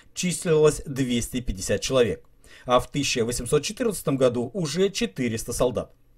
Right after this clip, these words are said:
После отречения императора рота была распущена. Инженеры гвардии носили синие мундиры общего типа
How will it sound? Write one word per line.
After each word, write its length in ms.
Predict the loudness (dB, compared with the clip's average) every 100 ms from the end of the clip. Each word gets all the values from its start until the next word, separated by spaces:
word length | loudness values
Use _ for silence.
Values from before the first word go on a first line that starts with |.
| -20 -20 -18 0
После 320 | 2 2 0
отречения 600 | 0 -4 -4 -2 0 -2
императора 720 | -2 -2 2 2 4 4 4 4
рота 380 | 2 0 0
была 420 | 0 2 0 -2 -4
распущена. 760 | 0 0 0 -6 -10 -10 -10 -12 -18 -20 -20 _ _ _ _ _ _ _ _ _ _ _ _ _ _ -4
Инженеры 600 | -2 0 2 4 4 2
гвардии 520 | 4 4 4 2 -2
носили 480 | 0 -2 -2 -2 0
синие 480 | -2 0 0 0 -2
мундиры 500 | -2 0 0 0 0
общего 500 | 0 0 0 -4 -4
типа 460 | -4 -2 4 2